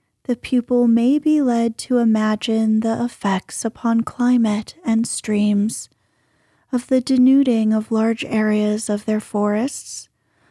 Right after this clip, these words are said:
also how rock sculpturing in the forming of gorges and canyons, et cetera, would be modified by the volume and force of streams.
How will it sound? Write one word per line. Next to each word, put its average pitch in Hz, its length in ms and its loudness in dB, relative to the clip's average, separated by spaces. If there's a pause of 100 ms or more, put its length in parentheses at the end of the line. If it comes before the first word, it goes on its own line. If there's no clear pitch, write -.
(220)
also 220 520 -2
how 240 260 0
rock 220 560 -4
sculpturing 208 960 -2 (520)
in 226 140 4
the 226 80 2
forming 214 560 0
of 220 160 -2
gorges 220 840 -2
and 214 180 -2
canyons, 202 800 0
et - 140 -12
cetera, 196 560 -2 (720)
would 247 180 0
be 262 140 2
modified 233 920 0
by 220 160 -2
the 226 140 -4
volume 220 760 2 (120)
and 254 180 2
force 196 600 -4 (320)
of - 100 -6
streams. 175 840 -4